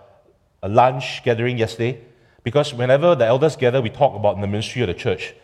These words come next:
So we decided that perhaps three or four times a year, we have a lunch where we don't talk about ministry, but rather get to know one another. And I found out that one of our pastors gets seasick when traveling by boat. Yeah.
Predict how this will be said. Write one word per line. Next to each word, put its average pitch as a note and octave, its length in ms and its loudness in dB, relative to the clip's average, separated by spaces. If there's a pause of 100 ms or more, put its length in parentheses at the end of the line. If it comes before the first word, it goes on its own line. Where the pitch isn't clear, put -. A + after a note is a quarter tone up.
(140)
So D#3 100 -4
we C3+ 100 0
decided C#3+ 420 4
that A2+ 100 0
perhaps C#3 380 0
three F3+ 200 -4
or F3+ 80 4
four D3+ 220 2
times D3+ 300 0
a B2 60 -2
year, C3 280 0 (240)
we C#3 60 2
have C3+ 120 2
a B2+ 40 6
lunch D3+ 400 4
where C3 100 2
we A#2+ 100 -2
don't C#3+ 140 2
talk D3+ 180 2
about G#2+ 100 0
ministry, D#3 640 -2 (160)
but B2 120 0
rather C#3+ 160 4
get C#3+ 160 -4
to A#2+ 60 -6
know A#2+ 140 2
one B2+ 180 2
another. G2 420 0 (640)
And C#3 100 0
I B2 60 0
found D#3+ 240 0
out F3+ 120 2
that F#2+ 160 -2
one C#3 340 -2
of A2+ 180 0
our F#2 160 0
pastors - 840 -2 (840)
gets - 200 -6
seasick D3+ 540 -4
when G2+ 140 -4
traveling A2+ 440 -2
by F2+ 140 0
boat. F#2+ 380 -6 (1500)
Yeah. F2+ 160 -10